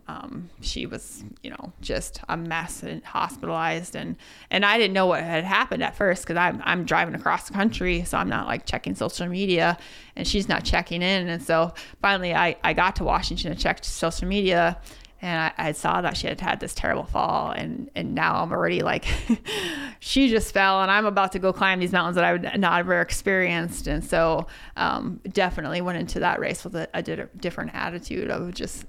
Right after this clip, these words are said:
s-, staying alive and, and making it through and, and, and doing it for her. You know, she had helped me along this whole journey and, um, wanted to be able to say, "I finished it and you helped." So.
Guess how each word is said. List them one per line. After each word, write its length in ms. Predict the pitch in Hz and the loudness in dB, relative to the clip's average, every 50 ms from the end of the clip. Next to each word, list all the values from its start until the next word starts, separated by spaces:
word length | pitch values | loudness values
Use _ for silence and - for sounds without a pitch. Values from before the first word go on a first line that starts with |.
| - 190 | -12 -12
s-, 100 | 196 - | -10 -10
staying 680 | - - - - - - - - - - - 190 175 160 | -12 -12 -12 -12 -10 -10 -10 -10 -6 -2 -2 0 0 0
alive 500 | - - - - - - - 127 - - | -2 -2 -2 0 2 2 2 2 0 -2
and, 240 | - - - 175 185 180 - - | -4 -4 -6 -6 -8 -8 -10 -10
and 260 | - 202 - - 196 - - - - - _ - - | -8 -8 -6 -8 -10 -12 -14 -18 -20 -20 _ -10 -8
making 340 | 202 180 180 - 185 175 185 | -6 -6 -6 -6 -8 -10 -10
it 140 | - - | -10 -10
through 460 | - - - 190 190 185 - - 170 - | -12 -10 -8 -6 -4 -4 -4 -4 -4 -6
and, 260 | - - - - 185 175 - - - - - - - - - - | -6 -8 -8 -8 -10 -10 -12 -20 -20 -20 -20 -20 -20 -20 -16 -10
and, 180 | - - - - - | -8 -8 -6 -6 -6
and 180 | 180 185 185 | -4 -4 0
doing 200 | 175 196 190 180 | 0 2 2 2
it 100 | 175 - | 0 -2
for 100 | - - | -6 -6
her. 320 | 175 180 185 196 190 185 185 | -2 0 2 4 4 4 2
You 120 | 170 170 170 | 0 -4 -6
know, 160 | 170 170 175 | -8 -8 -8
she 140 | 180 - 185 | -6 -4 -4
had 180 | 180 175 - 180 180 - | -2 -4 -4 -8 -12 -14
helped 240 | - - - - - | -10 -6 -6 -6 -4
me 80 | - - | -4 -6
along 280 | - - - - - | -6 -4 -6 -4 -6
this 140 | - - - | -6 -6 -8
whole 160 | - - 175 | -8 -6 -6
journey 540 | 170 175 - 170 175 185 185 180 92 - 170 170 - | -6 -6 -6 -8 -6 -4 -4 -4 -4 -4 -6 -10 -10
and, 600 | - - - - 69 - 190 - - - - - - - | -10 -8 -8 -6 -8 -8 -10 -12 -14 -14 -16 -16 -16 -16
um, 340 | - - - - - - 185 - - - | -16 -14 -12 -10 -10 -10 -12 -14 -16 -12
wanted 260 | - - - - 180 - | -10 -8 -6 -6 -8 -10
to 60 | - | -12
be 120 | - - | -10 -10
able 120 | - - - | -8 -8 -8
to 60 | - | -10
say, 260 | - - - - - - | -10 -12 -10 -8 -8 -8
"I 100 | - 185 | -8 -2
finished 400 | - 285 262 247 233 - - - | 2 2 2 2 2 0 -2 -2
it 100 | 214 - | -2 -2
and 120 | - 190 | -2 -4
you 80 | 185 185 | -4 -4
helped." 360 | 180 175 - - - - - - | -2 -2 -2 -2 -2 -6 -10 -8
So. 180 | - - 143 | -4 2 2